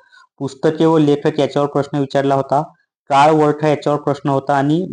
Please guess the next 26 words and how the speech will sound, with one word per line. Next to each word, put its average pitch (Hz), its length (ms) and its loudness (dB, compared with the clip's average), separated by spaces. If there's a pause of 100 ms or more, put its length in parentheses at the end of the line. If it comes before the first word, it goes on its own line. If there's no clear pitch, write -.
मराठीमध्ये 131 560 0
उतारा 135 500 2
नव्हता, 151 340 0
हे 123 140 0
खास 127 320 -4
करून 139 220 -4
लक्षात 135 300 -2
ठेवा. 98 380 0 (320)
उतारा 135 360 0
त्यांनी 139 280 0
यावेळेस 135 320 0
विचारलेला 117 480 -2
नव्हता. 123 420 -2 (420)
आता 127 140 2
त्याच्यानंतर 165 760 2 (200)
इंग्लिश 139 380 0
ग्रामरमध्ये 160 540 0
पहा, 156 300 -2 (540)
तर, 135 260 2
अ, 135 40 2
पॅरा 135 400 4
जंबरवर 156 540 2
दोन 143 300 0
प्रश्न 143 320 -4
विचारले 139 420 -2
होते. 143 360 -4